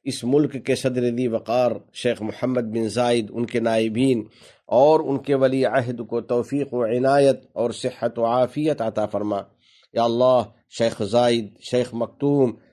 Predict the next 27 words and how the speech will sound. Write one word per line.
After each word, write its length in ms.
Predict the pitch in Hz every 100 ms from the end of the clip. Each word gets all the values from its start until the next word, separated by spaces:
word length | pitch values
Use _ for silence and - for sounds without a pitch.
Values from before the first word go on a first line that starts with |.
| _ -
شیخ 160 | 117
خلیفہ 480 | - 120 127 131 131
بن 260 | 120 117 110
زائد 460 | 113 135 135 120 - _ _
اور 240 | - 127 135
دیگر 340 | 117 127 139
مرحومین 600 | 127 127 - 120 131 139
شیوخ 420 | 131 117 127 131
پر 180 | - 113
رحمت 340 | 117 135 135 120
نازل 320 | 113 110 104
فرما۔ 360 | 107 95 98 101 _ _ _ _ _
اس 180 | 135 117
ملک 280 | 123 139 135
کو 360 | 123 - 117
دین 240 | 110 127 120
و 60 |
شریعت، 580 | 113 110 123 135 117 117 - _
علم 280 | 113 131 123
و 40 |
ثقافت، 840 | 117 113 - 131 127 135 120 - -
عزت 420 | 123 107 120 123
و 80 | 123
احترام، 800 | 107 117 - 113 120 131 123 92 -
تعمیر 440 | 123 120 127 135 120
و 80 |
ترقی، 640 | 113 113 135 - 143 139